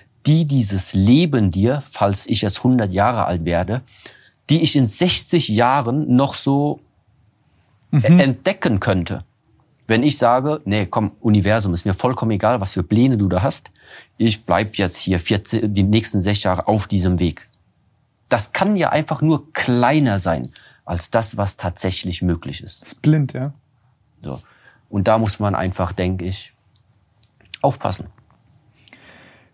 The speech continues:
Speaker 2: Dieses schlechte Zukunftsbild, ähm, denkst du, dass das auch vielleicht damit zu tun hat, du hast vorhin gesagt, man guckt sehr stark auf Formen und, ähm, Oberflächlichkeiten.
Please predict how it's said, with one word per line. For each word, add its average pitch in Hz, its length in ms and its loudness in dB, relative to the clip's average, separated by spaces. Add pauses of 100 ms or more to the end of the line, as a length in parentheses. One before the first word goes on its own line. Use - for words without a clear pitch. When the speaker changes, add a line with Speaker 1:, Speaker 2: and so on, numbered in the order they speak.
(140)
Speaker 2:
Dieses 135 340 4
schlechte - 340 -2
Zukunftsbild, 135 920 -2 (240)
ähm, 127 580 -2 (100)
denkst 147 260 -2
du, 175 80 0
dass 147 200 0
das - 160 -6
auch 143 200 -6
vielleicht 139 300 -4
damit 135 200 -2
zu 139 100 -6
tun 143 200 -2
hat, 131 140 -4
du 135 40 0
hast 127 120 -4
vorhin 135 220 -2
gesagt, 127 300 -2
man 127 140 -2
guckt - 200 -6
sehr 120 140 -4
stark 127 260 -2
auf 123 120 -6
Formen 123 440 -2
und, 117 460 -4
ähm, 117 340 -4
Oberflächlichkeiten. 127 1080 -4